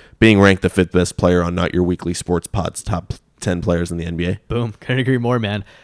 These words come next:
Speaker 2: Uh, yeah, it'd be, at this age, just came off of a top three M V P voting as well. Uh, you know, I think a lot of people for the very long period of time thought that he was supposed to be league M V P this year as well. Don't think it would have happened as number eight seed, but he put on an M-, he put on an M V P-esque year. I would argue that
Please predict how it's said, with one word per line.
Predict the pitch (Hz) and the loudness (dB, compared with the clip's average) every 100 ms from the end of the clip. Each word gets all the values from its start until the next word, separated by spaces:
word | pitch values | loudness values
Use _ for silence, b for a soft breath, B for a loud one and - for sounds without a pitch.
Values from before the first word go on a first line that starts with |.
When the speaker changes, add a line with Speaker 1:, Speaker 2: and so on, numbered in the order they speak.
| b | b
Speaker 2:
Uh, | 123 123 | 2 4
yeah, | 127 180 | 4 2
it'd | 147 | 4
be, | 147 156 | 4 4
at | 143 135 | 2 4
this | 151 | 4
age, | 139 165 | 4 2
just | 135 - | 2 0
came | 143 135 | 0 0
off | 117 123 | 0 0
of | 113 | -2
a | |
top | 101 117 - | -2 -2 -2
three | 117 117 | -2 -2
M | 107 | -2
V | 107 | -4
P | 104 101 | -4 -2
voting | 110 110 | -2 -2
as | 107 95 | -4 -4
well. | 95 139 - | -4 -6 -8
Uh, | - 101 95 | -4 0 0
you | 104 | 0
know, | 110 | 0
I | 110 | 2
think | 120 | 2
a | |
lot | 110 110 | 2 2
of | 113 | 2
people | 120 113 110 | 0 0 2
for | 110 98 | 2 2
the | 82 | 0
very | 110 113 117 | 0 2 2
long | 101 107 110 | 4 2 2
period | 110 117 | 0 -2
of | 107 | -2
time | 107 104 | -2 -2
thought | 101 87 | -2 -2
that | 101 | -4
he | 104 | -2
was | 107 | -4
supposed | - 110 | -4 -6
to | - | -4
be | |
league | 98 101 | -6 -4
M | 101 | -4
V | 95 | -6
P | 101 | -4
this | 101 104 | -4 -4
year | 110 101 | -4 -6
as | 98 | -6
well. | 95 113 127 b b b | -6 -8 -8 b b b
Don't | - 143 | 2 4
think | 143 | 4
it | 123 | 4
would | 113 | 2
have | 104 | 2
happened | 110 113 | 0 -2
as | 104 | -4
number | 107 98 | -4 -4
eight | 101 | -4
seed, | - 117 | -4 -4
but | 104 - | -4 -6
he | - | -8
put | 104 - 135 | -8 -2 -2
on | 110 101 | -2 -4
an | 104 101 | -6 -8
M-, | 98 | -6
he | 123 | -2
put | 123 151 | 0 0
on | 123 | 0
an | 120 104 | -2 -4
M | |
V | 104 98 | -4 -6
P-esque | - 95 95 - 104 - - | -6 -6 -6 -6 -8 -8 -4
year. | 101 | 0
I | 92 | 2
would | 110 | 2
argue | 120 107 101 | 2 0 -2
that | 98 95 | -2 -4